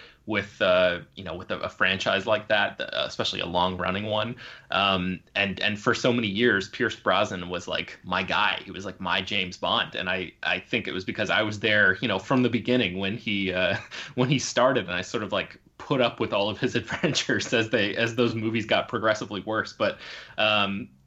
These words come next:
I, it, now in the Daniel Craig era, I mean, it, it's night and day watching their depictions. Like, they're playing the same character, but their takes on James Bond are so drastically different. It's, it's really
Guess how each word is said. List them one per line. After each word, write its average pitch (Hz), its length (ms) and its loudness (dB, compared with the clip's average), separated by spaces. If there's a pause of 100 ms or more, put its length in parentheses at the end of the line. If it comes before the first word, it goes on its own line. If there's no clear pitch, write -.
(360)
I, - 200 -4 (260)
it, - 160 -4 (240)
now 143 440 6
in 131 120 2
the 131 60 2
Daniel 131 280 0
Craig 117 300 0
era, 95 520 0 (180)
I 110 80 -8
mean, 110 160 -4
it, 107 200 -8
it's - 380 -10
night 123 340 -2
and 104 140 -8
day 104 240 0
watching 95 560 -2
their 98 160 -2
depictions. - 500 -8
Like, 110 120 -6
they're 131 100 0
playing 113 640 -2
the - 80 -6
same 117 240 0
character, 127 600 0 (400)
but 135 180 0
their 156 440 4 (100)
takes - 460 -4
on 95 340 -2
James 95 260 -4
Bond 76 300 -4
are 120 100 0
so - 520 0
drastically 101 720 -2
different. - 360 -4
It's, 95 140 -10
it's 107 180 -8
really 127 540 0